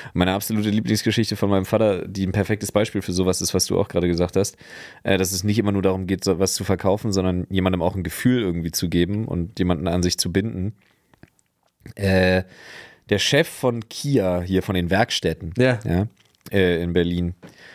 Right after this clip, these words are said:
Speaker 1: da war mein Vater relativ neu bei der Firma, wo er arbeitet. Und mein Vater ist ja eigentlich gelernter, äh, Schweißermeister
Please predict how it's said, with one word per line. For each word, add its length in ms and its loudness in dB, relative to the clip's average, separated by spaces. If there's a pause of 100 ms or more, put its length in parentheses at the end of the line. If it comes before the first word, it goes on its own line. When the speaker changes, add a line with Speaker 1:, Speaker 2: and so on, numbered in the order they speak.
(720)
Speaker 1:
da 300 2
war 120 2
mein 160 -2
Vater 280 2
relativ 420 -2
neu 200 2
bei 80 2
der 140 2
Firma, 300 0
wo 120 4
er 60 2
arbeitet. 360 0
Und 80 -2
mein 140 2
Vater 220 2
ist 120 -2
ja 100 0
eigentlich 400 0
gelernter, 1300 4
äh, 40 -2 (680)
Schweißermeister 1040 2